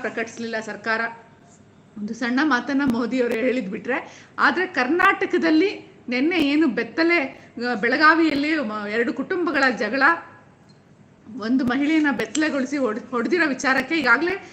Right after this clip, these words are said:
ಕರ್ನಾಟಕ ಸರ್ಕಾರ ಯಾವುದೇ ನಿರ್ದಾಕ್ಷಿಣ್ಯ, ಆ, ದಾಕ್ಷಿಣ್ಯ ತೋರಿಸದೆ ಕ್ರಮ ತೆಗೆದುಕೊಂಡಿದೆ, ತೆಗೆದುಕೊಂಡಿದೆ. ಆದ್ರೂ ಕೇಂದ್ರ ಸರ್ಕಾರ ಈಗ ಸಮಿತಿಯೊಂದನ್ನ ಮಾಡ್ತೀನಿ ಅಂತ ಹೇಳಿ ಒಂದು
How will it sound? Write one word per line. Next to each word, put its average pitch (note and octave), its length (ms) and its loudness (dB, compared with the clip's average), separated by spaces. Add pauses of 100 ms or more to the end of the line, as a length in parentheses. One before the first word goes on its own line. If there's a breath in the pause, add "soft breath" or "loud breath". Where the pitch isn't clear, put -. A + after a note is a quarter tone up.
(140 loud breath)
ಕರ್ನಾಟಕ E4+ 560 2
ಸರ್ಕಾರ C#4 380 2 (120)
ಯಾವುದೇ C4 520 4
ನಿರ್ದಾಕ್ಷಿಣ್ಯ, D4 720 0 (460 loud breath)
ಆ, G#3+ 180 0 (300)
ದಾಕ್ಷಿಣ್ಯ E4+ 440 2
ತೋರಿಸದೆ D#4 460 -2
ಕ್ರಮ B3+ 320 -2 (100)
ತೆಗೆದುಕೊಂಡಿದೆ, C4 840 -4 (120)
ತೆಗೆದುಕೊಂಡಿದೆ. C#4 600 0
ಆದ್ರೂ C#4+ 920 2
ಕೇಂದ್ರ E4 280 2
ಸರ್ಕಾರ D4+ 420 0
ಈಗ D4+ 200 0
ಸಮಿತಿಯೊಂದನ್ನ E4 800 0
ಮಾಡ್ತೀನಿ A3+ 680 -2
ಅಂತ G3+ 180 -8
ಹೇಳಿ B3 300 -2
ಒಂದು A#3 600 -4